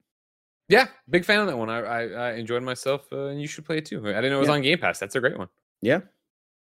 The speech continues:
Speaker 2: Yeah.
Speaker 1: Well,
Speaker 2: Was it, what, so
Speaker 1: all right.
Speaker 2: it, what was it on before? Was it a PlayStation game or something?
Speaker 1: Yeah, I played it on PlayStation four back,
Speaker 2: Okay.
Speaker 1: uh, uh, when it originally came out in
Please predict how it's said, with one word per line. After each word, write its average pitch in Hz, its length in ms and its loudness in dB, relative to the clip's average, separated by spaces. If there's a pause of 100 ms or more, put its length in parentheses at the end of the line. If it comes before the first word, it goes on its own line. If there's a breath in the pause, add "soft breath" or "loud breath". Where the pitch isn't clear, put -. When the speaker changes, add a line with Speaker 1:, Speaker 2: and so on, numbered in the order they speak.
Speaker 2:
Yeah. 123 100 4
Speaker 1:
Well, 180 160 6
Speaker 2:
Was 226 140 6
it, 214 60 0
what, 214 180 4
so 220 120 8
Speaker 1:
all 196 60 4
right. 196 180 4
Speaker 2:
it, 196 400 2
what 208 180 6
was 202 120 2
it - 80 4
on 196 280 4
before? 175 440 4
Was 117 120 2
it 120 40 4
a 120 60 4
PlayStation 156 500 0
game 185 200 0
or 190 40 -4
something? 240 260 0
Speaker 1:
Yeah, 147 180 4
I 160 40 6
played 156 180 4
it - 40 2
on 110 100 -2
PlayStation 101 460 -4
four 95 160 -2
back, 95 100 2
Speaker 2:
Okay. 151 200 8
Speaker 1:
uh, 95 480 -4
uh, 92 40 -6
when 92 160 -4
it 92 100 -4
originally 92 320 -4
came 92 200 -2
out 92 240 0
in 101 760 0